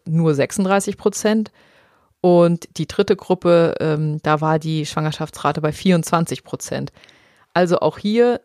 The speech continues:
ziemlich deutlicher Unterschied. Was daran ganz interessant war, war, dass die gesagt haben, na ja, gut,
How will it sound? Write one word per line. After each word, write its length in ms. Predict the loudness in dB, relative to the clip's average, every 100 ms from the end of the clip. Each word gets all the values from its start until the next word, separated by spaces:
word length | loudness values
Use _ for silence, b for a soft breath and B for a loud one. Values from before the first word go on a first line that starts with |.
| _
ziemlich 480 | -6 0 2 2 2
deutlicher 500 | 0 0 -2 0 2
Unterschied. 640 | 2 2 0 -4 -8 -8 b b b b b
Was 460 | -10 -2 0 0 0
daran 340 | -2 0 -2
ganz 200 | -2 -4
interessant 540 | -6 -6 -4 -2 -2 0
war, 220 | 0 2
war, 160 | 0 -2
dass 160 | -4
die 80 | -4
gesagt 380 | 0 0 -2 -4
haben, 180 | -2 -2
na 80 |
ja, 60 | 0
gut, 240 | 0 -2